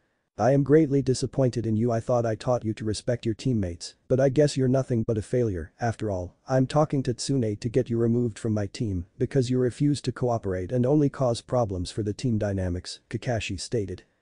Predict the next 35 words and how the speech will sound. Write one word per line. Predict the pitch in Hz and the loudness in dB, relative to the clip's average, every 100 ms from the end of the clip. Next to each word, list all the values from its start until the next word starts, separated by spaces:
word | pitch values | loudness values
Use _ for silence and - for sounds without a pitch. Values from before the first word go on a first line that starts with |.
| _ _ 101 | _ _ 0
Naruto | 123 160 131 | 2 4 2
couldn't | - 135 123 | 2 0 2
believe | 123 123 123 | 2 2 0
that | 113 117 | 0 0
they | 113 | 0
are | 110 | 0
playing | - 147 135 | 2 4 4
off | 113 107 | 2 -2
Sasuke's | - 127 117 123 110 120 | 0 0 0 -4 -4 2
multiple | 123 123 110 113 | 2 2 -2 -2
attempts | 107 - 113 - | -2 -2 -2 -2
to | 127 | -6
kill | - 131 | 0 0
him | 107 104 | 0 -2
as | 104 | 0
nothing, | 123 113 101 92 - - | 0 0 -4 -8 -10 0
and | 131 | 2
then | 120 139 | 4 2
saying | - 139 120 | 2 2 2
he | 117 | 2
was | 131 127 | 2 2
under | 131 127 | 2 2
the | 113 113 | 0 0
influence | 120 - 107 98 113 | 0 0 -4 -2 -2
of | |
the | 101 | -4
cursed | - 117 - | -2 -4 -4
seal, | - 131 95 82 | -4 -2 -2 -2
which | 117 - | -4 -2
was | 120 | -4
the | 110 | 0
result | 107 101 120 113 | -2 0 0 0
of | 101 | -4
his | 101 | -4
actions. | 110 101 - 87 - | -4 -4 -6 -12 -12